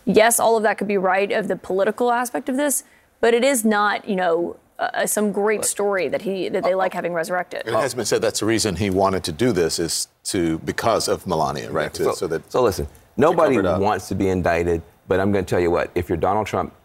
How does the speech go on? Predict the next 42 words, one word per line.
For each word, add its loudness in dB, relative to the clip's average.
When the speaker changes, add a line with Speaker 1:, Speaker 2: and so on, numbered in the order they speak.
Speaker 2:
the -4
personal 0
stuff, -2
you're 2
correct. -2
But 2
would 0
you 2
rather 2
be 0
indicted 2
about -2
a -4
porn -2
star -2
payout 0
a 0
long -2
time -2
ago 0
or 2
for 0
the -4
insurrection, 0
a -2
coup, 2
and -4
trying -2
to -8
steal 0
an -2
election? -2
Look, 4
if, 2
if 0
you 6
have 4
Republicans 0
watching -2
and 0
they 4
think -2